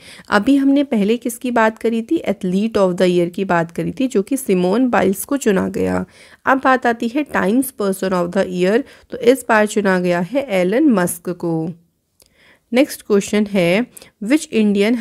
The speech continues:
has been honored with the twenty-first Century Icon Award? The answer is अमित गोयनका। तो फ्रेंड्स, अमित गोयनका को ट्वेंटी फर्स्ट सेंचुरी आइकन पुरस्कार से सम्मानित किया गया।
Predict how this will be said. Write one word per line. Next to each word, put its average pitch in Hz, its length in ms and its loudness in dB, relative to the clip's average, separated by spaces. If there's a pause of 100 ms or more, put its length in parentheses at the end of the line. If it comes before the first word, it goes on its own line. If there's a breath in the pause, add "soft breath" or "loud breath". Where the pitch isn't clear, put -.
has 180 180 2 (140)
been 233 140 -2
honored 190 560 0
with 190 160 0
the 202 120 2
twenty-first 208 840 0
Century 180 500 -2 (100)
Icon 208 400 0 (100)
Award? 175 640 0 (560 soft breath)
The 214 160 2
answer 180 400 4
is - 280 0
अमित 214 340 0
गोयनका। 170 640 -2 (380 loud breath)
तो 277 100 0
फ्रेंड्स, 320 340 2
अमित 233 400 -2
गोयनका 190 520 -2
को 240 420 0 (260 soft breath)
ट्वेंटी 214 280 2
फर्स्ट 269 520 0
सेंचुरी 190 680 -2
आइकन 190 420 -4
पुरस्कार 185 600 -2
से 247 220 -2
सम्मानित 190 840 -2
किया 190 260 0
गया। 170 480 0